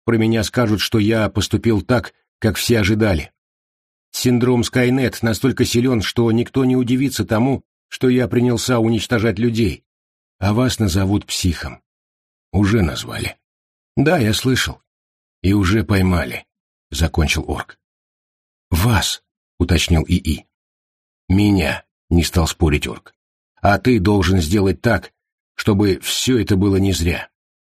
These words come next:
«Каким образом?» «Полети, мать твою, в космос! Или добей тех, кто останется,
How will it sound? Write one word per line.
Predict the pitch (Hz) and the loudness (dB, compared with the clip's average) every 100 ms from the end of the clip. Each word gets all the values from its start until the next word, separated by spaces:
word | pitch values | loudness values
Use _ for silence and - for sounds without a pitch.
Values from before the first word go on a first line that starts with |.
| - | -6
«Каким | 95 - 101 | -4 0 0
образом?» | 80 71 65 60 _ _ _ _ _ _ _ | 0 -2 -6 -10 _ _ _ _ _ _ _
«Полети, | 95 110 131 127 135 135 | -2 0 0 0 0 0
мать | 113 120 107 - | 2 0 -2 -4
твою, | 98 113 117 | 0 0 0
в | 92 | -2
космос! | - 143 113 - 82 - - _ _ _ _ - | -2 0 0 -2 -6 -8 -10 _ _ _ _ -2
Или | 131 | 0
добей | 127 131 120 131 117 | 0 0 0 2 0
тех, | 98 131 107 | 0 0 0
кто | - - 120 | -2 0 0
останется, | - - 113 95 - 76 | 0 0 0 0 -4 -8